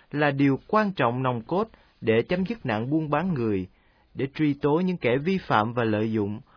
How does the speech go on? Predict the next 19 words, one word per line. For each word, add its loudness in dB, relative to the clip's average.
cũng -2
như 2
để -2
giúp -4
phục -6
hồi 0
và 0
giúp -2
các -6
nạn -2
nhân -2
tái -2
hội -2
nhập -4
vào 0
đời -2
sống -8
xã -8
hội. -4